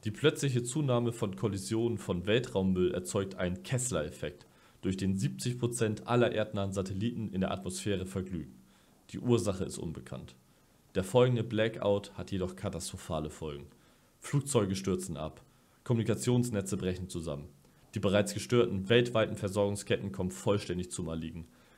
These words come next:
Die Preise für Öl, Getreide und Kohle explodieren. Unbestätigten Berichten zufolge sterben mehr als einhunderttausend Menschen.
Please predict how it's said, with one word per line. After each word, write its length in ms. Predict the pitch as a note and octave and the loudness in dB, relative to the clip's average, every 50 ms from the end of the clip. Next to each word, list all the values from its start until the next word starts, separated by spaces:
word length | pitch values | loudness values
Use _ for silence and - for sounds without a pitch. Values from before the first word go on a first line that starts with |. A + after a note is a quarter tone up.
| _ _ - | _ _ -8
Die 60 | G#2 | -8
Preise 440 | F#2+ - - G#2+ G#2+ A#2+ A#2+ A#2+ A2 | -8 -2 2 4 6 6 6 4 0
für 140 | - - G#2 | -2 -2 -2
Öl, 420 | - G#2+ A#2 A#2 A#2+ A#2+ A#2+ B2 - - - | 0 0 2 2 2 0 0 -4 -8 -14 -10
Getreide 500 | - - - - - G2+ G#2 G#2+ G2+ F#2+ - | -8 -8 -6 0 2 4 4 4 4 2 0
und 180 | - F#2 F#2 | -2 -4 -4
Kohle 320 | - - G#2+ G#2 G2+ F#2 - | -2 -2 0 0 0 0 0
explodieren. 640 | F#2+ F#2 - - - F2+ - F2 E2 D#2 D#2 E2+ - - - - - _ _ _ _ _ _ _ _ | -2 -4 -6 -6 -6 -6 -4 -4 -4 -4 -6 -8 -10 -14 -20 -20 -20 _ _ _ _ _ _ _ _
Unbestätigten 800 | - C3+ C#3+ C#3+ B2+ A#2+ B2 - - B2 A#2+ A#2+ A2+ A2 - - G2+ | 2 4 4 4 2 0 0 2 2 2 2 2 0 -2 -4 -4 -4
Berichten 380 | G2 G2+ G#2 G#2+ - - G2 | -2 0 0 -2 -4 -8 -10
zufolge 600 | F#2+ - F2+ - - F2+ E2+ F2 F2 F#2+ G#2 A2+ | -10 -8 -8 -4 -2 -2 -2 0 0 -2 -4 -4
sterben 380 | - - - F2+ F2+ F2+ F#2 F2+ | -6 -4 -2 -2 0 0 0 0
mehr 220 | F#2 F#2+ F#2+ - | 2 0 0 0
als 240 | - F#2 - - - | -2 -4 -6 -6 -2
einhunderttausend 840 | G2+ G2+ G2 G2 F#2+ F#2+ F#2+ F2+ F2 - - E2 D#2+ E2 D2+ D#2 D#2 | 0 2 2 2 2 0 0 0 0 -2 -4 -4 -4 -4 -6 -6 -6
Menschen. 360 | D2 D2 C#2+ - - D2 C2+ | -6 -8 -8 -10 -10 -12 -14